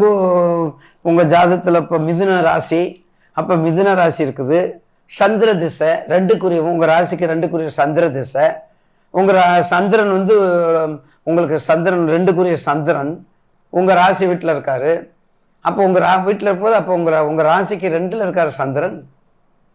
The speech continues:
அப்ப கடக ராசி ரெண்டு தானே. அப்ப ஜ-, க-, ஜலராசிங்கும் போது வெளிநாட்டுக்கு போறோம்ல, மதிப்பு, மரியாதை, அம்மா மேல பக்தி எல்லாமே இருக்கும். மிதுன ராசி நேயர்களுக்கு கஷ்டப்பட்டு அஷ்டபத்தி சனியெல்லாம் முடிஞ்சிருச்சு,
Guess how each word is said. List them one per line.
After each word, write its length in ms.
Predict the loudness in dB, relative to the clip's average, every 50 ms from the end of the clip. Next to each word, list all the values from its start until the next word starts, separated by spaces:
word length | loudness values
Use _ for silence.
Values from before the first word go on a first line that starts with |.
| _ _ _ _
அப்ப 200 | -12 -8 -6 -6
கடக 320 | -2 0 2 2 4 4 4
ராசி 280 | 2 2 0 -2 -2
ரெண்டு 320 | -2 -2 -2 -2 -2 -2 -4
தானே. 240 | -4 -6 -6 -8 -10 -14 -18 _ _ _ _ _
அப்ப 220 | -6 -2 0 0
ஜ-, 340 | 0 0 0 0 0 -2 -2
க-, 180 | -4 -6 -6
ஜலராசிங்கும் 640 | -6 -6 -2 0 2 2 2 2 2 0 -2 -4 -4
போது 160 | -4 -4 -4
வெளிநாட்டுக்கு 480 | -2 -2 -2 -2 -4 -4 -6 -8 -8 -6
போறோம்ல, 380 | -6 -6 -6 -6 -8 -12 -14 -16 -18 _ _ _ _ _ _ _ _ _ _ _ _ _ _ _ _ _ _ _ _ _ _ _ _ _ _ _ _ _
மதிப்பு, 500 | -6 -2 -2 0 0 -2 -4 -2 -2 -2
மரியாதை, 520 | -2 -2 -2 -2 0 0 0 0 0 -2
அம்மா 320 | -2 -4 -4 -4 -6 -6 -6
மேல 280 | -4 -4 -2 -2 -2
பக்தி 560 | -2 -2 -6 -6 -6 -10 -8 -8 -8 -8 -10 _ _ _ _ _ _
எல்லாமே 440 | -4 -4 -2 -2 -2 -2 -2 -4 -6
இருக்கும். 320 | -8 -12 -18 -20 -20 _ _ _ _ _ _ _ _ _ _ _ _ _ _ _ _ _ _ _ _ _ _ _ _ _ _ _ _ _ _ _ _ _ _ _ _ -6
மிதுன 320 | -2 0 2 2 2 4
ராசி 300 | 4 2 2 2 2 2
நேயர்களுக்கு 560 | 2 2 2 2 0 -2 -2 -2 -4 -4 -4
கஷ்டப்பட்டு 680 | -2 -2 -2 -2 0 -2 -2 -2 -2 -2 -4 -2 -2 0
அஷ்டபத்தி 520 | 0 -2 -4 -4 -4 -4 -4 -4 -10 -6 -4
சனியெல்லாம் 380 | -4 -4 -2 -4 -4 -4 -6 -4
முடிஞ்சிருச்சு, 480 | -4 -6 -4 -4 -6 -8 -8 -16 -18